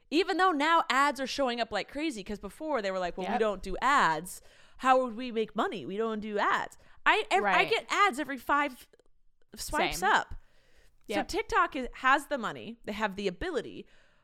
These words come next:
Speaker 1: but they're paying people way less. And you have to be crazy, like, crazy good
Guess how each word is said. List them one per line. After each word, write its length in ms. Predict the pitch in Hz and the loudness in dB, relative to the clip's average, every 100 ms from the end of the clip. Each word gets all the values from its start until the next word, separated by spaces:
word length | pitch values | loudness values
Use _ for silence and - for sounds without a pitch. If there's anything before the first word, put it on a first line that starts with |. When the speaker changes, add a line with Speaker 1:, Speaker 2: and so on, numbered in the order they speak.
| _ | _
Speaker 1:
but 180 | - - | 0 2
they're 100 | 247 247 | 2 0
paying 320 | 226 240 254 | -2 -4 -6
people 320 | 233 208 185 | -8 -6 -6
way 300 | 175 190 190 | -2 0 0
less. 420 | 180 175 - - - | -4 -6 -6 -10 -10
And 120 | 202 | -6
you 100 | 214 | -6
have 240 | 226 254 - | -4 -6 -6
to 160 | 240 | -10
be 380 | 208 214 196 196 _ _ _ | -10 -10 -10 -12 _ _ _
crazy, 920 | - 214 202 247 247 226 208 180 175 - | -18 -16 -4 -4 -2 -6 -6 -8 -10 -8
like, 300 | 185 175 - | -6 -6 -8
crazy 800 | - - 220 208 214 269 240 214 | -20 -18 -16 -12 -6 -4 -4 -4
good 320 | 196 190 170 | 0 2 2